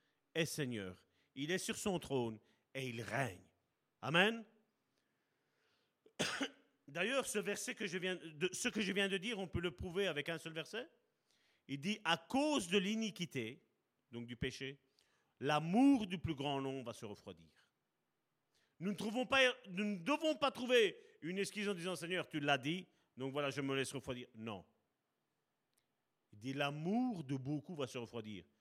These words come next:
Moi, je ne suis pas comme la masse. Je suis fait d'une autre espèce, mon frère, ma sœur. En étant né de nouveau, nous sommes faits d'une autre manière,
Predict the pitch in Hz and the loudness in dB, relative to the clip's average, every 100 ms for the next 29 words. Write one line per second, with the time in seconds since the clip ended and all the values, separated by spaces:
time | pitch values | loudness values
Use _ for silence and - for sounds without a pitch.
0 | _ _ _ - 151 180 151 - 139 120 | _ _ _ -12 -6 -4 -6 -8 -6 -6
1 | 107 92 92 - - - - _ _ _ | -6 -8 -10 -12 -14 -14 -18 _ _ _
2 | _ _ _ _ _ - 104 143 170 - | _ _ _ _ _ -14 -10 -6 -6 -4
3 | 175 135 131 143 185 - - 127 117 - | -4 -2 0 0 0 -4 -12 -12 -12 -4
4 | 120 90 - 87 82 - 78 _ _ - | -4 -4 -14 -20 -20 -20 -20 _ _ -6
5 | 139 170 196 180 170 170 226 262 233 196 | -2 -2 0 2 2 4 4 4 4 2
6 | 135 135 - _ _ - 151 170 - 226 | 2 0 -2 _ _ -10 -8 -6 0 2
7 | 247 - 208 151 120 - _ _ _ 120 | 2 4 6 6 4 -8 _ _ _ -2
8 | 180 180 185 208 220 214 - _ 143 175 | 2 8 10 10 6 -6 -10 _ 6 8
9 | 180 165 131 | 10 8 6